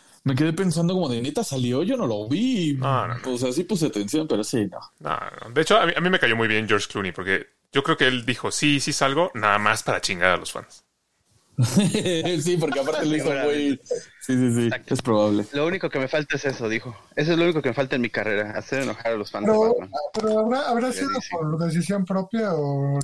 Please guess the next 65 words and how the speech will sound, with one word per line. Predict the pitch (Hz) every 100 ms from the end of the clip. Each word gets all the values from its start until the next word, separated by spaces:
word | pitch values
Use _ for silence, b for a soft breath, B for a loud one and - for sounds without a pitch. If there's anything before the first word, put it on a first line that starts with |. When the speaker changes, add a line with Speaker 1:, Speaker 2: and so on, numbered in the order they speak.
| 135
Speaker 4:
le | 135
pidió | 143 147 156
permiso | 160 143 143 - 139
a |
Nolan? | 131 131 127 120 117 _ _ -
Le | 131
preguntó, | - 127 127 131 135 131 -
"Oye". | 147 139 131 - _
Speaker 3:
No, | 156 208
por | 196
eso | 220 175
Nolan | 131 139 147 185
fue, | 156 180
sí, | 262
porque | 190 160
también | 175 226
Alex | 247 -
te | 151
está | 151
vendiendo | 180 170 139 147
cosas, | 226 220 123
¿eh? | 139 185 -
A | - 127
ver, | 135 - - -
tal | - 233
vez | 247
hubiera | -
Speaker 2:
Mm. | 127
Speaker 3:
salido, | 151 175 160
el | 131
que | 151
decidió | 139 127 147
fue | 247 285
Nolan, | 165 180 220
nomás | 151 175
porque | 247
Speaker 2:
No, | 147
Speaker 3:
está | 113
Speaker 2:
a | 107
ver, | 110
Speaker 3:
peleado | 113 110
Speaker 2:
no, | 107
Speaker 3:
con | 104
Warner, | 98
Speaker 2:
espérate, | 92 104 98
Speaker 3:
¿eh? | -
Speaker 2:
espérate, | 117 95
Speaker 3:
Si | 160
no, | 214
Speaker 2:
espérate, | 113
Speaker 3:
sí | 104
Speaker 2:
espérate, | 104 104
Speaker 3:
salía. | 92 92
Speaker 2:
espérate, | 135 95 85 -
no. | 95
Speaker 3:
No | -
tenía | 165
Speaker 2:
Christian | 185 - 214
Speaker 3:
bronca | 185
Speaker 2:
Bale | 185 196
Speaker 3:
alguna. | 156
Speaker 2:
desde | 139 127 135
mucho | 160 220 240
tiempo | 185 165 - 101
antes | 92 95 156 226 -